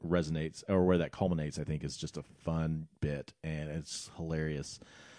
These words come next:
And, and so, yeah, I, I had a lot of fun with it. I, I think it's a blast. I think it's really smart. I think it's really, you know, colorful, whimsical. You can laugh at it, but it's also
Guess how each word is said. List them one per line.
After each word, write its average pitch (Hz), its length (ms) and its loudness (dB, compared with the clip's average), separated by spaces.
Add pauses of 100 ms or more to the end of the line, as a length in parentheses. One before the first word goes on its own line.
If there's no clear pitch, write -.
(240)
And, 98 220 2 (140)
and 95 100 4
so, 92 180 6
yeah, 95 240 8
I, 92 200 2
I - 20 2
had 120 160 2
a - 20 4
lot 120 240 4 (120)
of 101 100 -6
fun 120 240 4
with 95 180 4
it. 69 140 -4
I, 85 240 -4
I 87 80 -4
think 85 200 -2
it's - 100 -8
a 80 40 -4
blast. 90 500 0
I 85 60 -4
think 78 180 -6
it's 73 160 -10
really 71 200 -8
smart. 98 520 0
I 85 60 -6
think 87 180 -6
it's 82 160 -10
really, 82 320 -2 (300)
you 117 80 -8
know, 85 100 -6
colorful, 127 480 0
whimsical. 113 480 2
You 85 100 0
can 85 140 -6
laugh 110 300 -2
at 123 140 4
it, 117 100 0
but 92 100 0
it's 87 160 -4
also 90 380 -2